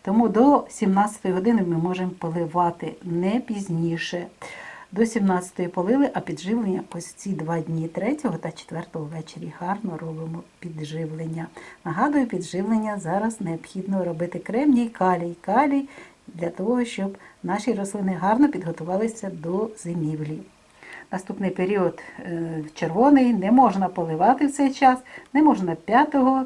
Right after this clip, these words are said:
після сімнадцятої, шостого та сьомого, е, поливати рослини, і тим більше не можна підживлювати.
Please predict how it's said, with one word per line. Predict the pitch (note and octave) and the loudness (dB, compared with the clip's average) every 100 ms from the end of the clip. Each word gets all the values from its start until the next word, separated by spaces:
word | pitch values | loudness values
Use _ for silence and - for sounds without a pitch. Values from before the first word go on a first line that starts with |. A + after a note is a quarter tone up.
| C4 | -6
після | A3+ A#3 | -4 -4
сімнадцятої, | - A3 G#3+ G#3+ - G3+ G3 F#3 | 0 0 2 -2 -4 -8 -4 -4
шостого | - A#3 C4 - A#3 | -2 -2 -2 0 -2
та | A3 E4 | 0 -6
сьомого, | - F#3+ G3 F#3+ F#3 - - - - _ F3 | -4 -2 0 0 -2 -10 -20 -20 -20 _ -10
е, | E3+ | -8
поливати | E3+ D#3+ D#3+ G3+ G3+ - E3 E3 | -6 -6 -2 -4 -4 -8 -8 -10
рослини, | E3 F3+ F3 E3 - - - - | -8 -6 -4 -4 -6 -12 -10 -2
і | D#4 | 0
тим | A3+ F3+ | 2 2
більше | G3 B3+ F#3+ | 0 0 0
не | D#3 | 0
можна | D#3+ E3 E3+ | -2 -2 -4
підживлювати. | E3 D#3+ C#3+ D#3 D3+ D3 D3+ D3+ - | -4 -8 -6 0 0 0 -6 -8 -12